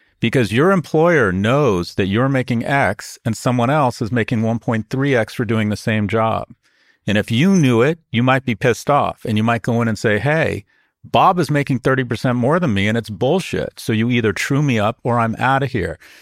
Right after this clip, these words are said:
This gestalt, this whole thing that talking about your salary is like talking about sex is nothing but a transfer of capital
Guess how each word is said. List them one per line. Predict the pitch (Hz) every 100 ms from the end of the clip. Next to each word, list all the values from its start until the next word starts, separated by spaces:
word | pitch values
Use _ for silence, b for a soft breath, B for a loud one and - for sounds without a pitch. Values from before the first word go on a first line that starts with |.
| B B
This | 123 123
gestalt, | - 110 - - 151 156 175 -
this | 131 120
whole | - 135
thing | - 127 127
that | 107 -
talking | - 113 - 127
about | 120 120 120
your | 120
salary | - 113 110 117 117
is | 104
like | 101 98
talking | - 107 - 117
about | 104 104 -
sex | - 113 127 -
is | - 101
nothing | 101 104 131 - 180 180 151 _
but | 110 98 110 -
a | 110
transfer | - - 107 107 135 - - 165 170
of | 160 151
capital | - 165 151 143 104 85 104